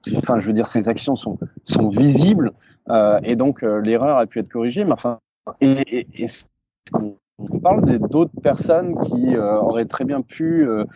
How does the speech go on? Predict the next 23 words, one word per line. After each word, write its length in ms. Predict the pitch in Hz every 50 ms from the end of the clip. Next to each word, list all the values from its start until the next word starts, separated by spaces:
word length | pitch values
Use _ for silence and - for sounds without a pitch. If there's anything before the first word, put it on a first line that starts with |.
| - _ _ _ -
euh, 320 | - 104 101 101 98 98 98
faire 260 | - - 127 127 120
la, 140 | 117 110 107
avoir 340 | - - 117 110 123 127
la 100 | 131 127
même 200 | 123 151 170 175
démarche 540 | 143 139 135 123 127 135 160 165 - - -
et 40 | 95
avoir 240 | 117 113 113 127 131
la 80 | 120
même 200 | 117 135 151 160
réaction 420 | 143 135 127 113 - - 151 151 151
de 80 | 139
la 100 | 117 104
part 160 | 95 - 127 123
de 80 | 117
Twitter 340 | 107 - - 123 110 143 143 151 139
et 60 | 117
se 80 | -
faire 200 | - - 117 110
bannir. 380 | 110 110 - 151 196 196 175 120
Bah, 240 | 101 98 107 104 98 - -
pour, 300 | - - 143 135 - -